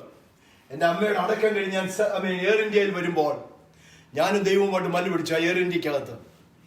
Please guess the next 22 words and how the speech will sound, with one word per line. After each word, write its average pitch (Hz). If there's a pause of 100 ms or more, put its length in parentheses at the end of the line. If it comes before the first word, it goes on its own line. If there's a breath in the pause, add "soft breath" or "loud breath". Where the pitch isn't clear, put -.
(320 loud breath)
മല്ലു 165
പിടിച്ചിട്ട് 202
പറഞ്ഞു, 190
കാരണം 185
ഞാനൊരു 202
ദോഷിയായി 208
ജീവിച്ചെന്ന 175
ആ 156
വ്യക്തിയാണ്. 147 (800 soft breath)
ഞാൻ 170
രക്ഷിക്കപ്പെട്ടു, 208
സ്നാനപ്പെട്ടു. 202 (420 loud breath)
ഏ, 208
ആമേൻ, 175
മാവേലിക്കര, 196 (720)
ക്ഷമിക്കണം 170
പറയുന്നതില്, 151 (560 loud breath)
മാവേലിക്കര 208
പോളച്ചെറുക്ക 208
കുടുംബത്തിൽ 202
നിന്ന് 185
അന്ന് 180